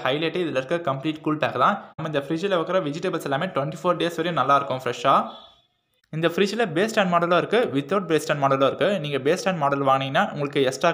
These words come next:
கெப்பாசிட்டி வந்து கிடைக்கும். அந்த பேஸ் ஸ்டாண்ட்ல நீங்க ஆனியன், பொட்டேட்டோஸ்லாம் பிளேஸ் பண்ணிக்கலாம். இந்த ஃப்ரிட்ஜில் என்ன இன்வெர்ட்டர் யூஸ் பண்ணியிருக்காங்கன்னா, அட்வான்ஸ் கேபிலரி டெக்னாலஜி ட்வின் கூல் இன்சுலேஷன் வந்து யூஸ் பண்ணியிருக்காங்க. இதனால நம்மளோட ஃப்ரிட்ஜ் ஃபாஸ்ட்டாக கூலிங் ஆகும். இதுல என்ன டைப்பான ஷெல்ஃப்ஸ் வந்து கொடுத்துருக்காங்கன்னா, ஹை கெப்பாசிட்டியான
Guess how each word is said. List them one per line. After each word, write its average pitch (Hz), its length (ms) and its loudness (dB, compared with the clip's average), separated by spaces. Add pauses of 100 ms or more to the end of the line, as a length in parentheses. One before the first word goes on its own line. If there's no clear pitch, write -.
கெப்பாசிட்டி 147 380 -2
வந்து 135 120 -4
கிடைக்கும். 135 300 2 (120)
அந்த 135 200 -2
பேஸ் 156 140 2
ஸ்டாண்ட்ல 170 240 -2
நீங்க 151 180 0
ஆனியன், 143 320 2
பொட்டேட்டோஸ்லாம் 143 560 0
பிளேஸ் 131 180 0
பண்ணிக்கலாம். 127 400 2 (920)
இந்த 151 180 -2
ஃப்ரிட்ஜில் 180 320 2
என்ன 165 180 -2
இன்வெர்ட்டர் 151 300 -4
யூஸ் 135 120 -6
பண்ணியிருக்காங்கன்னா, 131 380 -2 (180)
அட்வான்ஸ் 151 360 0
கேபிலரி 139 360 0
டெக்னாலஜி 139 300 -2 (160)
ட்வின் 165 180 -2
கூல் 165 160 -2
இன்சுலேஷன் 135 320 -6
வந்து 139 140 -2
யூஸ் - 100 -10
பண்ணியிருக்காங்க. 120 360 0 (160)
இதனால 147 340 2
நம்மளோட 131 320 -2
ஃப்ரிட்ஜ் 156 260 -4
ஃபாஸ்ட்டாக 143 400 2
கூலிங் 143 280 -2
ஆகும். 180 220 2 (520)
இதுல 156 120 0 (120)
என்ன 185 200 -2
டைப்பான 175 360 2
ஷெல்ஃப்ஸ் 156 260 -2
வந்து 147 120 -8
கொடுத்துருக்காங்கன்னா, 143 480 0
ஹை 135 120 2 (120)
கெப்பாசிட்டியான 156 540 2